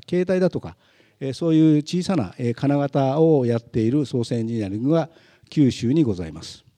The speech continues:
で、その他海外の方では、えー、中国、アメリカ、えー、タイにございます。営業所とし、し、いたしましては関東営業所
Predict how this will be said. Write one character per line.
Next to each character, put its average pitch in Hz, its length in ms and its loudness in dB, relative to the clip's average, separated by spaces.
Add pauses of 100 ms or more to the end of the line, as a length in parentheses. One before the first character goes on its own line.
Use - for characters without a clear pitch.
(600)
で、 170 60 -10
そ 214 80 -4
の 262 100 -2
他 202 100 0
海 220 260 4
外 156 180 6
の 127 100 2
方 135 180 2
で 120 100 2
は、 151 320 2
え 101 640 -4
ー、 - 20 -
中 156 200 0
国、 113 120 -2 (1000)
ア 139 100 -6
メ 139 100 4
リ 131 100 0
カ、 117 360 -4 (160)
え 110 440 -4
ー、 - 40 -20
タ 131 140 0
イ 85 140 -6 (220)
に 147 640 0
ご 113 160 -2
ざ 92 180 -6
い 80 220 -12
ま 113 120 -6
す。 - 220 -16 (120)
営 196 160 4
業 247 160 0
所 226 60 -4
と 240 120 -2
し、 185 220 -14
し、 226 120 -10
い 208 420 -6
た 214 120 4
し 196 80 -4
ま 220 140 2
し - 80 -8
て 175 80 4
は 175 120 4
関 156 280 2
東 151 160 6
営 147 100 4
業 135 180 4
所 120 360 0